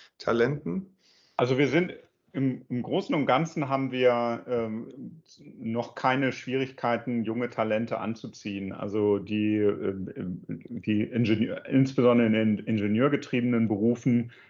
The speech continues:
Speaker 2: haben wir starken Zulauf von den, äh, von den Universitäten. Es gibt natürlich den sogenannten War, War of Talents, den gibt's natürlich in einigen Bereichen schon. Also da haben wir genau die gleichen Herausforderungen wie andere Unternehmen, wenn's um,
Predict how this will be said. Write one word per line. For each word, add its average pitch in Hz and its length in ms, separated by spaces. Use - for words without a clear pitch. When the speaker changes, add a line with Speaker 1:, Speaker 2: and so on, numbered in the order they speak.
Speaker 2:
haben 110 140
wir 110 80
starken 113 460
Zulauf 113 500
von 110 160
den, 104 360
äh, 98 260
von 107 200
den 104 140
Universitäten. 104 880
Es - 160
gibt 165 160
natürlich 139 440
den 117 160
sogenannten 123 680
War, 113 640
War 117 340
of 113 160
Talents, 131 500
den 104 160
gibt's 117 260
natürlich 98 460
in 98 100
einigen 98 380
Bereichen 98 420
schon. 113 340
Also 101 440
da 107 240
haben 123 180
wir 120 260
genau 110 380
die 120 160
gleichen 113 400
Herausforderungen 107 1120
wie 110 240
andere 117 320
Unternehmen, 101 500
wenn's 104 240
um, 110 460